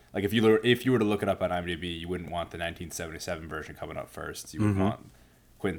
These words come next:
Speaker 1: Tarantino's one 'cause that one little letter difference. So.
Speaker 2: Well, he, he literally has a quote about it.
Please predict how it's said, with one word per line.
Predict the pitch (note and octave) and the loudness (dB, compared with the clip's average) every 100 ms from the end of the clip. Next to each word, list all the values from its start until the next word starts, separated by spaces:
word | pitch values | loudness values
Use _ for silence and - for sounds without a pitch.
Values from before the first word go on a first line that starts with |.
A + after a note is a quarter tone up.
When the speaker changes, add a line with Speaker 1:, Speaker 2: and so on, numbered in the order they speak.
| F2+ | -4
Speaker 1:
Tarantino's | D#2+ - E2+ D#2 - | -6 -6 -8 -10 -10
one | D#2 | -12
'cause | D2 D2+ | -10 -10
that | D2 D2 - - | -6 -6 -8 -16
one | F2 E2+ E2 D#2+ | -8 -8 -6 -8
little | D#2+ D#2+ D2+ - - | -8 -8 -10 -14 -8
letter | E2 D#2 D2 | -6 -4 -6
difference. | A1+ - A1+ - - - - | -12 -14 -14 -14 -16 -18 -20
So. | - - A1 - | -16 -12 -6 6
Speaker 2:
Well, | A#2 A#2 | 8 8
he, | A2 A#2+ | 6 4
he | G#2 A2 | 6 6
literally | G#2 A2 A2 | 8 8 8
has | G2+ F2+ | 6 4
a | |
quote | - G2 | 4 4
about | F#2 E2 D#2 | 4 2 0
it. | D2 | -2